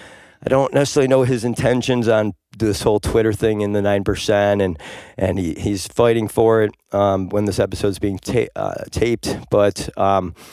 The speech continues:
there's one thing I think all of us need to remember out of this is we have this right for free speech, and,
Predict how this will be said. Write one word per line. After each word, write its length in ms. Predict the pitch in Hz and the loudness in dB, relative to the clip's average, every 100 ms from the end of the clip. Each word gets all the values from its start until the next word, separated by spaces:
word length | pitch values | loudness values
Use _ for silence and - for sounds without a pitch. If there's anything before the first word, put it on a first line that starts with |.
| - | -18
there's 200 | - 113 | -6 -4
one 200 | 143 147 | 0 0
thing 260 | 139 - 139 | 0 0 2
I 60 | 123 | 2
think 240 | 127 113 - | 2 -2 2
all 240 | 113 123 | 4 4
of 80 | 110 | 2
us 160 | 101 | 0
need 160 | 120 110 | 0 2
to 60 | 98 | 2
remember 380 | 95 101 95 87 | 2 2 2 0
out 220 | 87 98 | 0 2
of 100 | 92 | 0
this 240 | 80 73 - | -4 -8 -8
is 340 | 90 85 80 | -4 -4 -4
we 120 | 87 | -6
have 580 | 90 101 104 98 95 - - - - - - | -4 -4 0 0 0 -4 -16 -20 -20 -20 -4
this 220 | - 107 | -2 -2
right 300 | 107 117 117 | 0 2 2
for 120 | - 98 | -2 -6
free 440 | - - 113 107 | -6 -4 -2 -2
speech, 680 | - - 110 92 - - - - - | -2 -2 -2 -2 -6 -10 -12 -16 -10
and, 640 | 95 95 98 98 92 87 | -4 -2 0 0 -2 -8